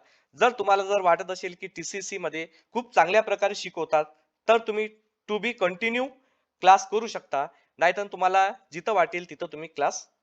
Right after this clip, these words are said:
करू शकता. जर तुम्हाला हा व्हिडिओ आवडला असेल, तर नक्की तुम्ही या व्हिडिओला लाईक करा, शेअर करा आणि सबस्क्राईब करा आपल्या चॅनलला. कारण कसं आहे, YouTube-वरच याच्यावर,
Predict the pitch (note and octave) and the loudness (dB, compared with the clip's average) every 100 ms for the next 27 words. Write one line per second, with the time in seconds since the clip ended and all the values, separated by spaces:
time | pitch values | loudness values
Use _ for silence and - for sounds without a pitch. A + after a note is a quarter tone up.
0 | - C#3 B2 - G#2+ - _ _ _ C#3 | -10 -10 -10 -16 -18 -20 _ _ _ 2
1 | B3+ B3 A3 G#3+ G3+ G3 F3+ G3 G3+ F#3+ | 2 2 2 2 4 2 2 0 4 4
2 | G#3 G#3+ F#3 - F3 F#3+ _ _ - E3+ | 4 2 0 -4 -10 -12 _ _ -6 -2
3 | F#3 - B3 G#3+ G3+ G3 G#3 _ _ - | -4 -4 -6 -4 -4 -6 -10 _ _ -2
4 | F#3 G3+ F3+ F#3+ F#3+ D#3+ F3 G3+ - F3 | 2 2 2 -2 0 2 0 0 -4 0
5 | F3 F3+ F#3+ - - F#3+ G3 F#3+ E3 D#3+ | 2 0 -4 -14 -4 -2 -2 0 2 2
6 | D#3+ - E3 F3 E3 - G3 G3 E3+ D3+ | 0 -4 -8 -8 -8 -2 -2 0 0 0
7 | D3+ - _ _ - D3+ F3 F3 E3+ E3 | 0 -4 _ _ -4 -2 0 0 2 2
8 | E3 D3+ D3 - F3 G3 G3+ G#3 F#3 F3+ | 0 0 -2 2 2 4 0 -4 -2 -4
9 | E3+ E3 F3+ G#3+ G3 G3+ A3+ A3 - _ | -4 -10 -10 -6 0 0 0 -4 -14 _
10 | _ - E3+ F#3 G3 G3 | _ -4 -2 2 2 2